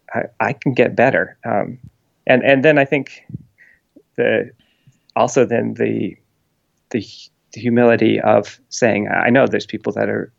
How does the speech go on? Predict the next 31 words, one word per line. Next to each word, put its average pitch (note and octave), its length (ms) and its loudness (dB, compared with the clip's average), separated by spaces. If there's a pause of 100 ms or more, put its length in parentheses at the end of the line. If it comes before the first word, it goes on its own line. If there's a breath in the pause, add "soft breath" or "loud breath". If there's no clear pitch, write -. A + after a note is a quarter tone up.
are A#2+ 120 -2
better," D#3+ 340 0
that, A2 220 2
that A#2+ 140 2
there's A#2+ 180 2
not, C3 200 0
there's A#2+ 160 -2
not B2+ 140 2
a A#2 40 0
hubris A#2+ 460 0
of, A2 220 -4 (420 loud breath)
again, G#2 360 -4
that A2 240 2
I'm, G#2+ 300 2
I'm A#2+ 180 2
at - 120 -4
this - 180 -4
level, A2 320 -2
especially A2 320 -8
if - 60 -12
you're A#2 60 -8
gonna G#2 160 -4
make G2+ 220 -2
it - 160 -6
to - 80 -14
be F#2 180 0
a - 100 -4
fifty, - 400 -4
sixty, - 300 -4
seventy-year-old G2 520 -2
runner. G2 300 0